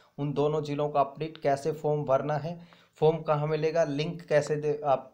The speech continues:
ढूंढना है, लिंक कहाँ पर आपको मिलेगा, वो सारी जानकारी इस वीडियो में। तो दोस्तों, सबसे पहले बात करते हैं,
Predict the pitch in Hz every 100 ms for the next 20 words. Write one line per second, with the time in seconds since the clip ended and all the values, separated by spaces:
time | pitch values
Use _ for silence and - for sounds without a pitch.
0 | 143 123 147 147 151 151 156 147 139 151
1 | 147 131 147 147 147 135 - 135 - 147
2 | 139 139 147 147 139 147 147 139 143 131
3 | 120 135 147 123 123 131 127 120 - -
4 | - - 160 170 202 185 175 190 185 180
5 | 170 170 170 156 165 175 175 185